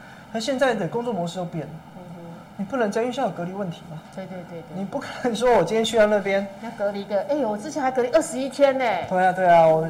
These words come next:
Speaker 1: 前，前，去年也是嘛，
Speaker 2: 对啊。
Speaker 1: 那你说怎么办？那它会影响你整个工作模式，
Speaker 2: 对。
Speaker 1: 所以大家会说，哎，为什么德修怎么一整年都消失？
Speaker 2: 因为你都在隔离跟那个
Speaker 1: 在，在台-
Speaker 2: 或者是
Speaker 1: 对，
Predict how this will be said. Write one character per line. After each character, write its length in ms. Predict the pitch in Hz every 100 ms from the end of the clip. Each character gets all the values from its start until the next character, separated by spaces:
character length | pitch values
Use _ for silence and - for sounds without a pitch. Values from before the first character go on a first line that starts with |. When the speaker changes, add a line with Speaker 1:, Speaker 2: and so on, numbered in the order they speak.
| 180
Speaker 1:
前， 180 | - 180 180 175
前， 320 | 185 180 185
去 160 | - 220
年 180 | 175 156
也 60 |
是 180 | 147 180
嘛， 220 | 165 143
Speaker 2:
对 80 | 147
啊。 60 | 214
Speaker 1:
那 80 | 208
你 60 |
说 220 | - 196 196
怎 100 | 160
么 120 | 147
办？ 300 | 160 170 151
那 240 | 185 180 165 - - - - -
它 120 | 202
会 140 | 202 202
影 160 | 175
响 220 | 185 170
你 100 | 160 151
整 220 | 147 143
个 160 | 143 143
工 220 | 165 180
作 120 | 175
模 200 | 139 135
式， 180 | 139 139 143 -
Speaker 2:
对。 80 | 180
Speaker 1:
所 100 | 240
以 100 | 226
大 140 | -
家 120 | 208 214
会 140 | 214
说， 160 | 202 196
哎， 200 | 208 277 - - - - - - - -
为 120 | 254
什 120 | 214
么 420 | 170 156 151 147 - - - - - 160 -
德 120 | 185
修 220 | 202 214
怎 140 | 208
么 400 | 151 143 143 143 - - - - - - - - -
一 80 |
整 180 | 220 185
年 140 | 160 156
都 100 | 180
消 240 | 185 175
失？ 400 | 170 - 156 156 147 - -
Speaker 2:
因 100 | 285
为 100 | 311
你 60 | 233
都 140 | 208
在 160 | 285 285
隔 220 | 247 226
离 180 | 220 220
跟 240 | 240 233
那 80 | 233
个 80 | 214
Speaker 1:
在， 260 | 208 285 247
在 0 |
台- 0 |
Speaker 2:
或 60 |
者 60 | 214
是 80 |
Speaker 1:
对， 80 | -